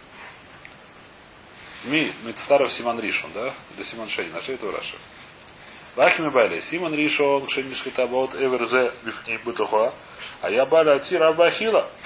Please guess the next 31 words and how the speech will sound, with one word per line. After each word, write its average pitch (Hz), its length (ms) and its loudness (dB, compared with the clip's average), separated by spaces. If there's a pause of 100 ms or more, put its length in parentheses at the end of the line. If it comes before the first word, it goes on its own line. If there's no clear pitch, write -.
(1200)
Он, 143 240 -6
он 143 160 0
пришёл, 139 280 -2
когда 131 160 0
я 135 60 4
сел - 180 -6
на 135 80 -4
рейс, 120 220 -4
он 123 60 -8
решил, 127 240 -6
я 127 80 -6
хотел 131 420 0
разрешить 117 400 -8
это, 117 140 -8 (600)
включая 123 320 -6
эту 120 140 -6
руку. 101 260 -8 (180)
Даже 135 200 -6
есть. 208 240 -2 (680)
У 104 60 -8
Миши 160 280 -2
Яйца, 117 400 2
после 127 260 -4
того, 139 40 -2
как 135 100 -4
он 117 60 -6
вышел, 123 320 0
Эйн 208 280 4
Хатиха - 520 -4
Симон 156 440 -6
Шени, 185 480 4